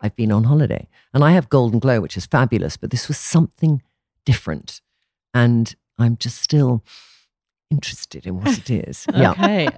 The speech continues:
Speaker 1: Yeah.
Speaker 2: okay. And what's your idea of a fun New Year's Eve?
Speaker 1: Mm, God. I mean, it's like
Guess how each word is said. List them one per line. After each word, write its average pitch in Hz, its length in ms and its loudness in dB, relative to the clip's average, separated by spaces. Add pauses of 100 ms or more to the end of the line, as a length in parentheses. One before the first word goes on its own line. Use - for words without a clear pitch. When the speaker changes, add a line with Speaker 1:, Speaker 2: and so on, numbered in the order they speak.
Speaker 1:
Yeah. 202 100 -2
Speaker 2:
okay. 175 340 -2 (340)
And 202 440 2
what's 233 340 0
your 294 420 2
idea 170 340 0
of 160 160 -4
a 170 60 0
fun 170 540 0
New 170 100 4
Year's 160 400 2
Eve? - 440 -10 (400)
Speaker 1:
Mm, 170 600 6
God. 120 400 2 (880)
I 175 100 2
mean, 170 200 4
it's - 200 -8
like 143 300 -2